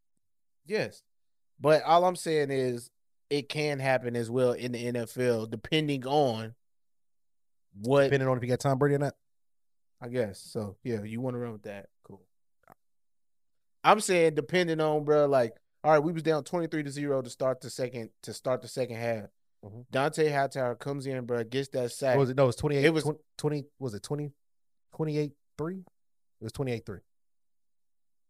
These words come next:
Speaker 1: Twenty-eight to three.
Speaker 2: Yes. Twenty-eight three.
Speaker 1: And it, it still happened. But, like, what I'm saying is, if Dante Hightower doesn't make that sack,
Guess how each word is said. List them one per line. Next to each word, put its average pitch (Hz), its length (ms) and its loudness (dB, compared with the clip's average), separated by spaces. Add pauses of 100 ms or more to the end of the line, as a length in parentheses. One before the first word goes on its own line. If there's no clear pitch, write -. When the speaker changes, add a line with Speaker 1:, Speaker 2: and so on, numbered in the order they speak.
(200)
Speaker 1:
Twenty-eight 131 400 -2
to 110 60 -20
three. 104 240 -12 (840)
Speaker 2:
Yes. - 460 -8 (1040)
Twenty-eight 101 360 0
three. - 140 -12 (920)
Speaker 1:
And 139 140 -4
it, 135 180 -6 (140)
it 127 120 -6
still 143 360 -2
happened. 135 480 -4
But, 120 140 -2
like, 120 260 0
what 139 160 2
I'm 147 160 4
saying 135 300 -4
is, 120 260 -6 (300)
if 107 160 -6
Dante 143 400 0
Hightower 135 480 -2
doesn't 123 460 -4
make 127 220 -2
that 117 200 -2
sack, 143 340 0